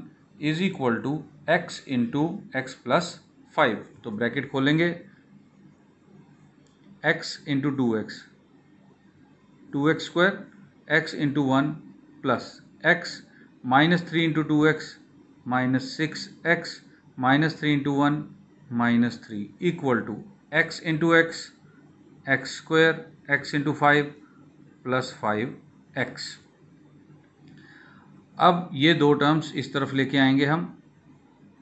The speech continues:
तो टू एक्स स्क्वायर, x माइनस सिक्स एक्स माइनस फ़ाइव एक्स हो गया, माइनस थ्री, ये चीज़ तो पहले ही थी, माइनस एक्स स्क्वायर माइनस फ़ाइव एक्स is equal to zero। तो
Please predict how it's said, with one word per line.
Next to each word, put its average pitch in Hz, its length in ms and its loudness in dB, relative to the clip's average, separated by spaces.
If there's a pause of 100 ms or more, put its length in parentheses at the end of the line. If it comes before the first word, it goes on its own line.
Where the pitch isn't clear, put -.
तो 127 80 -6
टू 165 400 0
एक्स 170 260 0
स्क्वायर, 151 640 0 (560)
x 170 300 0
माइनस 147 440 2
सिक्स 160 240 -6
एक्स 175 300 0
माइनस 131 440 0
फ़ाइव 143 260 2
एक्स 151 160 -4
हो 156 120 0
गया, 170 340 -2 (120)
माइनस 131 460 0
थ्री, 160 260 -2 (140)
ये 135 260 2
चीज़ 135 340 -4
तो 165 120 -6
पहले 120 340 -2
ही 131 80 2
थी, 160 340 -6 (480)
माइनस 143 640 2
एक्स 135 220 -2
स्क्वायर 139 560 -2
माइनस 139 640 0
फ़ाइव 123 280 2
एक्स 156 300 -2 (140)
is 151 160 -2
equal 120 340 -2
to 175 180 -2 (100)
zero। 110 200 -6 (1400)
तो 139 400 2